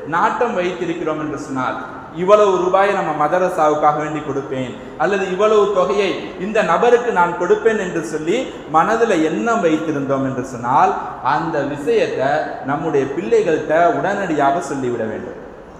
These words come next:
ஒரு மனிதருக்கு வசியத்து செய்ய வேண்டும் என்று எண்ணம் உண்டாகி இரண்டு நாட்கள் கூட அவருக்கு அனுமதி கிடையாது அதை தாமதப்படுத்துறதுக்கு. என்னங்க? "லா யஜூசு லைலத்தைனி", இரண்டு நாட்கள் கூட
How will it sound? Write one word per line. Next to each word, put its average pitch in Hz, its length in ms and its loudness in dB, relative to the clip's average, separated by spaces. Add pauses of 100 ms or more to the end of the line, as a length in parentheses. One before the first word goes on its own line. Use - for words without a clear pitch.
(320)
ஒரு 185 180 4
மனிதருக்கு 220 540 4
வசியத்து 240 520 2
செய்ய 202 320 0
வேண்டும் 196 300 2
என்று 190 280 -2
எண்ணம் 190 380 0
உண்டாகி 170 800 0 (480)
இரண்டு 269 420 2
நாட்கள் 254 460 4
கூட 262 180 6
அவருக்கு 233 300 4
அனுமதி 226 440 0
கிடையாது 202 420 4
அதை 226 180 4
தாமதப்படுத்துறதுக்கு. 175 1080 0 (960)
என்னங்க? 180 360 -2 (360)
"லா 170 200 8
யஜூசு 262 560 0
லைலத்தைனி", 190 1000 0 (220)
இரண்டு 254 420 6
நாட்கள் 240 520 2
கூட 233 320 2